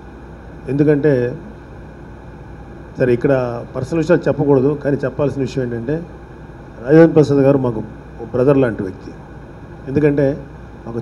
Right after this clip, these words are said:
చెన్నై నుంచి చాలా ఆత్మీయమైన వ్యక్తి. అది చెప్పాల్సిన విషయం కాకపోవచ్చు కానీ, but మాకున్న రిలేషన్‌షిప్ ఏంటి, మా, మాకు అతనితో ఉన్నటువంటి అనుబంధం ఏంటో చెప్పాల్సి వస్తుంది. నాకే కాదు, శివాజీకి కానీ,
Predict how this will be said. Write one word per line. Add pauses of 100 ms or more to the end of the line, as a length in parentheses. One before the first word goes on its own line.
(100)
చెన్నై
నుంచి (320)
చాలా
ఆత్మీయమైన
వ్యక్తి. (1600)
అది (120)
చెప్పాల్సిన (540)
విషయం
కాకపోవచ్చు
కానీ,
but (300)
మాకున్న
రిలేషన్‌షిప్
ఏంటి,
మా,
మాకు (280)
అతనితో
ఉన్నటువంటి
అనుబంధం
ఏంటో
చెప్పాల్సి
వస్తుంది. (560)
నాకే
కాదు,
శివాజీకి
కానీ,